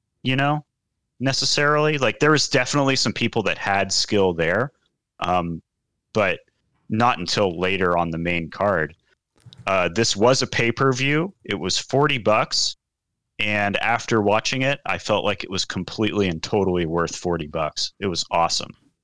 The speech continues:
Um, the, they allow their fighters to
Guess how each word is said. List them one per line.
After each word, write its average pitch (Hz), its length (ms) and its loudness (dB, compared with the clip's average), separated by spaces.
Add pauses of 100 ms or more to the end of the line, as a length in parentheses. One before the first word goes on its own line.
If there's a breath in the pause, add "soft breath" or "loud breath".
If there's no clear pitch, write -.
(120)
Um, 78 400 -4 (920 soft breath)
the, 101 640 0 (1700)
they 117 680 0
allow 104 540 4
their 101 220 2
fighters 110 760 0
to 95 420 -2